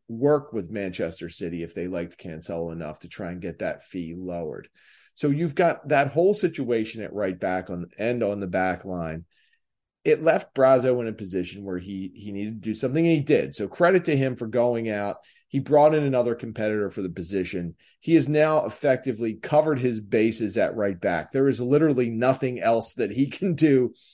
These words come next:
to ensure that there will be someone capable manning that position when Bayern faces off with P S G in a couple of weeks.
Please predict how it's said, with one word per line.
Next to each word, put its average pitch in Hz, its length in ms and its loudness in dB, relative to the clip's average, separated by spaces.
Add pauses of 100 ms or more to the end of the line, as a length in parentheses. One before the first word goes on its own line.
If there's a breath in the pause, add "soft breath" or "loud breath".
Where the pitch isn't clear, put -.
(160 soft breath)
to 156 140 0
ensure 151 420 2
that 127 180 2
there 147 140 4
will 139 160 4
be 135 160 4
someone 135 480 -2
capable 113 640 -2 (260 loud breath)
manning 147 480 4
that 127 260 2
position 107 680 -6 (540)
when 117 340 -4
Bayern 110 340 0
faces 98 400 -6
off 95 220 -4
with 90 100 -18
P 113 240 -8
S 85 180 -4
G 92 280 -10
in 82 60 -10
a 80 40 -16
couple 85 320 -14
of 76 60 -14
weeks. - 400 -16